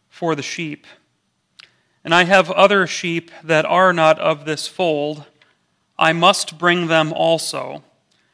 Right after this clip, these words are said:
and they will listen to my voice. So there will be one flock and one shepherd." Uh, this is the word of God, brothers and sisters in Christ.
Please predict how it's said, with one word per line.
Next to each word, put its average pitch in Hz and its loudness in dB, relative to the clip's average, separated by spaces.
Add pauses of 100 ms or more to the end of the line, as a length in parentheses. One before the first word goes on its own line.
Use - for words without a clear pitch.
(220)
and 151 -8
they 160 0
will 175 -2
listen 160 -6
to 165 -12
my 143 -6
voice. 143 -14 (800)
So - -8
there 175 -6
will 165 -6
be 156 -6
one 165 -6
flock 139 -10 (1200)
and 151 -10
one 147 -6
shepherd." 147 -12 (540)
Uh, - -16
this 160 -12
is 147 -14
the 147 -10
word 147 -2
of 139 -12
God, 156 0
brothers 156 -4
and 147 -10
sisters 156 -10
in 151 -8
Christ. 175 0